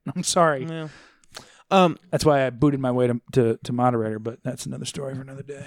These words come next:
Speaker 2: Yeah, he
Speaker 1: I
Speaker 2: totally
Speaker 1: had to f-, I had to fight to the top.
Speaker 2: You totally gallo boobed it.
Speaker 1: I did have to fight to the top, dude, 'cause they fucking,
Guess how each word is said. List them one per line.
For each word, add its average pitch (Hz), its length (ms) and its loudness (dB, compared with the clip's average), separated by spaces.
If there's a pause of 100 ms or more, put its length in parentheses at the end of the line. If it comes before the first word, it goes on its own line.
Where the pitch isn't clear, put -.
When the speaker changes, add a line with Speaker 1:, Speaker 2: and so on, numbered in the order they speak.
(120)
Speaker 2:
Yeah, 98 200 -8
he 107 160 -8
Speaker 1:
I 104 100 -14
Speaker 2:
totally 127 240 0
Speaker 1:
had - 40 -16
to - 40 -16
f-, - 60 -20
I 156 60 2
had 151 80 6
to 135 40 -12
fight 139 220 -2
to 131 60 -10
the 123 100 -20
top. 127 260 -16
Speaker 2:
You 135 100 -6
totally 131 280 -2
gallo 117 320 0
boobed 113 280 -4
it. 123 120 -4 (520)
Speaker 1:
I 165 100 4
did 196 180 4
have 190 120 2
to 131 60 -8
fight 147 200 -2
to 139 80 -8
the 135 60 -4
top, 131 260 -2
dude, 143 180 -2
'cause 120 100 -12
they 165 100 -2
fucking, 165 420 2